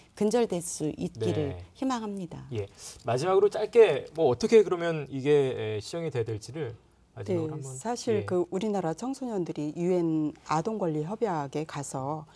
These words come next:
Speaker 3: 우리나라의 스쿨미투 실태를 이번에 보고를 했습니다. 이월 달에.
Speaker 2: 네.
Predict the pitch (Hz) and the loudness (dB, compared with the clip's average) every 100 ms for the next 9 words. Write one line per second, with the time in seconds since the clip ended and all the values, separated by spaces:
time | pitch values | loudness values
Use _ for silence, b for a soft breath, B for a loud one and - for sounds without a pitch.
0 | b b b 185 190 185 170 165 - - | b b b 0 2 4 4 2 -2 -6
1 | - 311 254 - 165 156 294 - - 185 | 0 2 2 -2 -6 -2 -2 -2 -4 -2
2 | 151 151 160 156 151 156 156 170 151 139 | -2 -2 0 -2 0 0 2 0 0 -2
3 | 190 - 277 233 139 135 139 147 175 170 | -4 0 0 -2 -6 -8 -6 0 2 2
4 | 160 143 139 139 120 104 | 0 -6 -6 -8 -6 -6